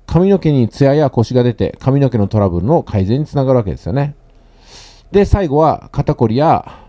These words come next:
頭痛の緩和です。頭皮と首、肩はつながっているために、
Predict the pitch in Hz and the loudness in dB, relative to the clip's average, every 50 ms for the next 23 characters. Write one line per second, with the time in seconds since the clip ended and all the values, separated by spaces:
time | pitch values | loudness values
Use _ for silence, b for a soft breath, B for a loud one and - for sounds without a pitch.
0 | - - - 104 110 107 - - 120 131 170 160 - - 104 95 87 82 76 - | -16 -14 -6 -6 -6 -6 -4 -2 0 0 0 0 0 0 0 0 0 0 -2 -2
1 | - - - _ - - _ _ _ _ _ _ _ _ _ _ _ _ _ _ | -2 -4 -10 _ -20 -20 _ _ _ _ _ _ _ _ _ _ _ _ _ _
2 | _ _ - - - 165 147 120 - - - 160 156 127 - - - _ _ _ | _ _ -6 -2 0 0 0 0 -2 0 0 2 2 2 0 -2 -8 _ _ _
3 | _ _ - 120 120 139 143 - - _ _ - 143 143 135 120 95 - - - | _ _ -4 -2 -2 -2 -4 -4 -10 _ _ -4 -2 0 0 -2 -2 -4 -4 -2
4 | 139 143 143 147 143 - - 143 135 151 143 139 127 117 127 127 104 82 - - | -2 0 0 -2 -2 -2 -6 -4 -2 -2 -2 0 0 0 0 -2 -2 -4 -6 -10